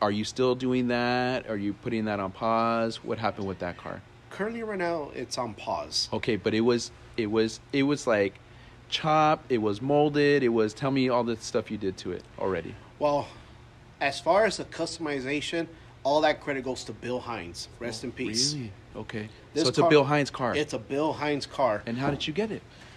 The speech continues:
Speaker 2: Well, I'll, I'll, if you got time, I'll start from the
Speaker 1: Yeah, go
Speaker 2: way
Speaker 1: for it. Yeah,
Speaker 2: back.
Speaker 1: go for it. Go for it.
Speaker 2: Originally in the late sixties, it belonged to one gentleman. What his name was, we have no idea. And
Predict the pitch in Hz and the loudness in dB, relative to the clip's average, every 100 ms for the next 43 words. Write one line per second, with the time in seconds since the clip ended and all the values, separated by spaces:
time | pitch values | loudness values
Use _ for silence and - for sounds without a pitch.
0 | - - - 160 175 - - - 156 151 | -20 -14 4 4 4 -2 -16 0 2 2
1 | 147 - - 160 139 147 135 160 147 139 | -2 -8 -8 -6 0 2 4 4 6 6
2 | - 165 139 143 127 131 185 202 147 175 | 6 6 6 0 2 8 8 8 10 10
3 | 190 185 175 180 220 147 165 269 196 120 | 12 12 10 10 10 10 6 6 4 4
4 | 139 202 262 143 - 113 147 165 185 202 | 2 2 2 2 0 -10 0 2 4 4
5 | 185 165 165 - 180 - - 135 135 127 | 4 4 4 2 -2 -4 -6 -6 -6 -6
6 | 135 143 127 131 123 127 113 107 107 95 | -6 -6 -6 -8 -4 -4 -4 -4 -4 -8
7 | 92 - 120 120 131 117 135 139 135 123 | -10 -16 -10 -6 -4 -4 -4 -2 -2 -4
8 | 123 117 113 104 113 113 113 104 101 95 | -6 -6 -4 -6 -8 -8 -6 -8 -8 -10
9 | 95 95 - - - - - - 123 123 | -10 -14 -20 -20 -20 -20 -20 -10 -6 -4
10 | 123 113 107 | -4 -6 -8